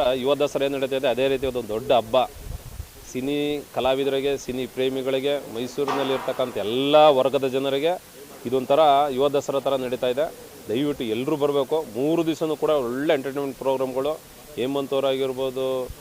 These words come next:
ಈ ಎಮ್ ಡಿ ಪಲ್ಲವಿ ಅವರಾಗಿರ್ಬೋದು, ಈ ಥರದ್ದು ಒಳ್ಳೊಳ್ಳೆ ಕಾರ್ಯಕ್ರಮ ಇರ್ತದೆ. ಜೊತೆಗೆ ಒಳ್ಳೊಳ್ಳೆ ಸಿನಿಮಾ ನಟರುಗಳು ಕೂಡ ಬರ್ತಿದ್ದಾರೆ, ರಾಜ್ಯದ ಪ್ರಭಾವಿ ನಾಯಕರುಗಳೆಲ್ಲ ಬರ್ತಿದ್ದಾರೆ. ಜೊತೆಗೆ ಏನು ವಿಶೇಷ ಆಗುತ್ತೆ,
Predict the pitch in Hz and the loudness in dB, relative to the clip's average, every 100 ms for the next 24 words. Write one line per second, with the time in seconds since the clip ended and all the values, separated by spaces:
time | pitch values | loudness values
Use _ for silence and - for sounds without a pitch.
0 | - - 117 120 117 113 113 123 120 123 | -16 -12 -6 -2 -2 -2 -4 -4 -2 0
1 | 135 139 135 131 131 123 127 127 127 123 | 0 2 0 0 -2 -4 -4 -2 -4 -4
2 | - 127 135 120 107 131 151 139 123 110 | -10 -6 -6 -4 -4 -2 0 2 0 -2
3 | 117 131 120 127 120 117 113 113 127 135 | -4 -4 -2 -2 0 -2 -4 -6 -8 -6
4 | 110 110 131 113 127 139 139 120 135 139 | -6 -4 -2 0 0 0 0 -2 -4 -2
5 | 139 123 113 107 135 131 127 131 123 120 | -2 -4 -6 -4 -2 0 -2 0 0 0
6 | 117 127 123 139 - - - - 101 131 | -4 -4 -4 -4 -10 -18 -14 -4 -4 0
7 | 139 123 117 127 139 123 120 131 135 139 | 0 0 0 2 2 0 -4 -4 0 2
8 | 135 131 117 113 127 131 151 - - - | 2 0 -2 -4 -2 0 -2 -4 -20 -20
9 | - - 110 156 139 180 151 175 165 165 | -16 -6 -2 0 2 2 0 0 2 2
10 | 147 151 160 | 2 2 0